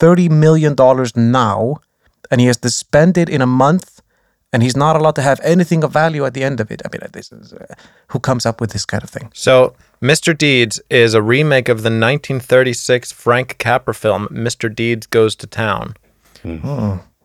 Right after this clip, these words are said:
Speaker 3: Yeah.
Speaker 2: So I don't think it was ripping off, uh,
Speaker 1: No, maybe the plot of Mister Deeds doesn't have anything to do with that. It's like, "Oh, it's so hard
Speaker 3: Yeah.
Speaker 1: being rich and in love."
Speaker 2: Yeah, I'd, so Adam Sandler, d-, I'm trying to think if there's anything he's actually made that I enjoy.
Speaker 3: He was
Speaker 1: Yeah,
Speaker 3: in
Speaker 1: Happy
Speaker 3: Big,
Speaker 1: Gilmore is decent.
Speaker 3: in that,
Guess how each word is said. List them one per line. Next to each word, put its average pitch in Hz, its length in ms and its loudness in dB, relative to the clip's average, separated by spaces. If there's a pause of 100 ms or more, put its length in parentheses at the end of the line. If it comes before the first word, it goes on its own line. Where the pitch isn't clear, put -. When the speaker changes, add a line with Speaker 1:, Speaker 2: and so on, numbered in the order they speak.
(440)
Speaker 3:
Yeah. 82 140 -12 (120)
Speaker 2:
So 107 160 0
I 107 80 6
don't 123 220 2
think 120 240 -2
it 117 60 0
was 107 180 -4
ripping 110 280 0
off, 101 380 0
uh, 87 320 0 (300)
Speaker 1:
No, 117 200 2
maybe 113 180 0
the 117 100 -4
plot 131 280 2
of 120 80 -4
Mister 113 200 -8
Deeds 110 320 -10 (260)
doesn't 117 260 -6
have 110 120 -6
anything 107 140 -6
to 107 60 -8 (120)
do 107 40 -4
with 110 140 -6
that. - 140 -10
It's - 100 -10
like, 120 160 -2
"Oh, 147 120 2
it's 117 120 -4
so 147 140 0
hard 127 240 -2
Speaker 3:
Yeah. 123 60 -4
Speaker 1:
being 120 220 -2
rich 127 520 -6
and 147 200 2
in 110 120 -2
love." 104 420 -2 (240)
Speaker 2:
Yeah, 131 240 2
I'd, 165 260 -2 (260)
so - 200 -8
Adam 170 240 0
Sandler, 156 360 0
d-, - 100 -12 (100)
I'm 127 100 -6
trying 151 160 -2
to 143 60 -8
think 147 160 -4
if 131 60 -16
there's 131 200 -4
anything 123 440 -6 (360)
he's 120 160 -4
actually 117 400 0
made 107 220 -2
that 101 80 -4
I 101 80 -2
enjoy. 98 340 -2
Speaker 3:
He 127 120 -2
was 139 220 4
Speaker 1:
Yeah, - 80 -2
Speaker 3:
in 143 40 2
Speaker 1:
Happy 139 180 0
Speaker 3:
Big, - 40 -8
Speaker 1:
Gilmore 226 300 6
is 107 100 -4
decent. 175 440 -2
Speaker 3:
in 139 200 -2
that, 143 240 0